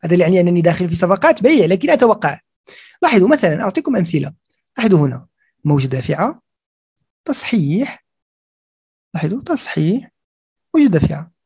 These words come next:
تصحيح، موجة دافعة. تلاحظون؟ إذاً موجة دافعة، تصحيح، موجة دافعة. طيب، المشكلة لدي أين؟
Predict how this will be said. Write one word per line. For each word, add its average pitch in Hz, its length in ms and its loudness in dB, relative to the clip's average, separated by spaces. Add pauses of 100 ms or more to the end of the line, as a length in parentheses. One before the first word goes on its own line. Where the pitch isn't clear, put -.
(440)
تصحيح، 160 840 -4 (340)
موجة 247 220 2
دافعة. 143 400 -6 (100)
تلاحظون؟ 208 360 -8 (260)
إذاً 180 240 2 (180)
موجة 139 220 -2
دافعة، 170 480 -2 (280)
تصحيح، 214 720 -6 (920)
موجة 262 120 0
دافعة. - 340 -8 (1500)
طيب، 135 160 -10
المشكلة 208 380 2
لدي 294 240 4
أين؟ 170 320 2